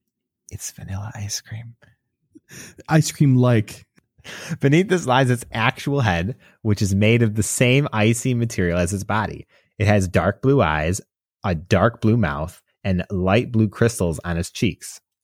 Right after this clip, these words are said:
Speaker 1: Its small body is adorned with specks of ice, and it has stubby arms. The snow on a Vanillite's head can melt with heat or repeated touch, leaving it with a bald appearance of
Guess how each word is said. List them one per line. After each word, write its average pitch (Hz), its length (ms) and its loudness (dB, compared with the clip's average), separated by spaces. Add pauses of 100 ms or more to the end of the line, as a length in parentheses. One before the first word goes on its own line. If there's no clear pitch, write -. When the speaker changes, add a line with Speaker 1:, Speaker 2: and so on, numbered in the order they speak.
(300)
Speaker 1:
Its - 160 -2
small 107 220 2
body 104 280 2
is 95 80 2
adorned 95 380 2
with 87 100 -4
specks - 460 -2
of 104 60 -4
ice, 95 360 -2
and 92 180 -6
it 85 60 -8
has - 180 -8
stubby 120 380 -4
arms. - 520 -10 (520)
The 104 80 2
snow 131 360 4
on 127 160 4
a 104 60 4
Vanillite's 113 580 2
head 82 380 -2 (100)
can 92 220 -2
melt 95 260 0
with 117 140 0
heat - 400 -4
or 87 420 0
repeated 107 440 -4
touch, - 500 -12
leaving 101 260 2
it 107 100 2
with 98 100 2
a 92 80 4
bald 98 520 2
appearance 82 760 -4 (320)
of 90 200 -2